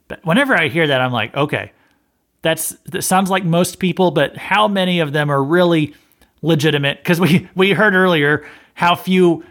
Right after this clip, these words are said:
people who call themselves Christians even believe that Jesus is the Son of God. But, but here was what was interesting about that sixty-five percent number. That number has been dropping, like, one percent each year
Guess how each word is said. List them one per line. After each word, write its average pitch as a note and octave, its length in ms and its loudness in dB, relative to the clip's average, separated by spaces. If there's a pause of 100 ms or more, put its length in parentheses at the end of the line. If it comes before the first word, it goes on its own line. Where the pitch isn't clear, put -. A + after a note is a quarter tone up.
people F3 240 0
who D#3+ 80 2
call E3 140 0
themselves D#3+ 320 -4
Christians C#3+ 580 -2 (440)
even F#3 260 2
believe E3 320 2
that D3+ 140 -6
Jesus C#3+ 420 0
is C3 100 -2
the A#2+ 80 -4
Son B2 200 -2
of G#2+ 80 -8
God. A#2 340 -4 (560)
But, F3 200 -2 (120)
but F#3 140 -2
here A3+ 260 2
was F#3+ 320 -2
what F#3 100 0
was F3+ 140 -2
interesting F3 360 -2
about D#3+ 200 0
that - 140 -4
sixty-five D3+ 480 -4
percent D#3+ 320 -6
number. E3+ 420 -2 (480)
That F3 260 -2
number F3+ 340 0
has C#3+ 160 -2
been D3+ 160 -4
dropping, C#3+ 580 -2 (220)
like, C3 220 -4
one C#3+ 300 0
percent E3+ 460 -2
each D3+ 260 -2
year C#3+ 380 -2